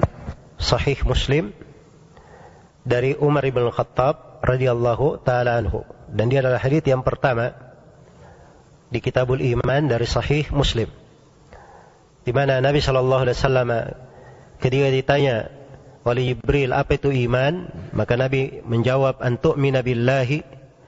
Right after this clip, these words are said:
wa malaikatihi wa kutubihi wa rusulihi wal yawmil akhir wa tu'mina bil qadari khairihi wa syarrihi." Keimanan kepada takdir itu adalah engkau beriman kepada Allah,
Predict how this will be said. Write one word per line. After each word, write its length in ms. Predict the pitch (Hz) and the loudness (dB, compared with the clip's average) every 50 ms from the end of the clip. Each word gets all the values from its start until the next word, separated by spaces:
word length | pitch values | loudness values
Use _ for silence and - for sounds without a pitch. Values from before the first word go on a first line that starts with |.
| - - - - - - - | -20 -20 -20 -20 -20 -14 -4
wa 120 | - 117 117 120 | -2 0 0 2
malaikatihi 1000 | 127 127 123 131 135 139 139 139 131 - 135 127 - 135 127 131 131 127 - - | 0 0 0 0 0 0 0 -2 0 0 -2 -2 0 -2 -2 -2 -2 -4 -4 -2
wa 200 | 113 117 113 - | -2 -2 -2 0
kutubihi 600 | - 135 131 - 147 139 135 135 120 127 127 120 | -2 -2 2 2 0 2 2 0 0 0 0 2
wa 80 | 117 120 | 2 2
rusulihi 560 | 120 139 143 - 139 135 127 131 117 123 120 | 4 4 4 4 4 4 2 0 0 0 0
wal 160 | 117 120 117 | 2 0 0
yawmil 360 | 117 127 131 135 131 131 127 - | 2 2 2 2 2 0 -2 -2
akhir 480 | - 135 139 143 143 - 156 165 175 - - - - - - - - - - - - - - | -2 0 0 0 0 -2 -2 -4 -4 -6 -12 -20 -20 -20 -20 -20 -20 -20 -20 -20 -16 -6 -2
wa 80 | 110 127 127 | -2 -2 0
tu'mina 480 | - 180 170 160 147 151 151 143 135 131 | -2 -2 0 2 2 2 2 0 0 0
bil 160 | 135 127 120 - | -2 -4 -4 -2
qadari 480 | - 147 147 143 139 135 143 165 180 - - - - - - | 0 0 2 2 0 2 2 0 -2 -4 -6 -14 -20 -20 -20
khairihi 560 | - - - 160 165 175 165 151 143 123 139 | -12 -4 0 0 2 2 0 0 0 0 0
wa 160 | 123 123 113 | 0 0 0
syarrihi." 480 | - 127 120 - 131 139 117 113 98 - - - - _ _ - _ _ _ - - - - - - - - - - - - | 0 -2 -2 0 -2 -2 -2 -4 -8 -10 -14 -20 -20 _ _ -20 _ _ _ -20 -20 -20 -20 -20 -20 -20 -20 -20 -12 -4 -2
Keimanan 400 | 120 131 123 139 147 147 143 135 | -2 0 2 2 2 2 0 0
kepada 320 | - - - 127 123 127 | -2 -2 -2 0 0 0
takdir 400 | - - 131 117 117 127 127 120 | 0 -2 -4 -2 -2 -4 -2 -2
itu 240 | 123 127 - 165 139 | -2 0 2 2 2
adalah 240 | 123 127 120 117 117 | 2 0 -2 -2 -2
engkau 400 | 127 123 - 127 123 120 - - - - - - - - - - - - - - - - - - - - - _ - - | -2 -2 0 0 0 0 -4 -8 -14 -20 -20 -20 -20 -20 -20 -20 -20 -20 -20 -20 -20 -20 -20 -20 -20 -20 -20 _ -8 -2
beriman 480 | 123 123 147 156 160 160 156 143 131 - | 0 2 2 2 2 2 2 0 0 -2
kepada 320 | - - 127 120 113 113 | -2 -2 0 0 2 0
Allah, 320 | 117 120 127 120 101 - | 2 2 0 0 0 -4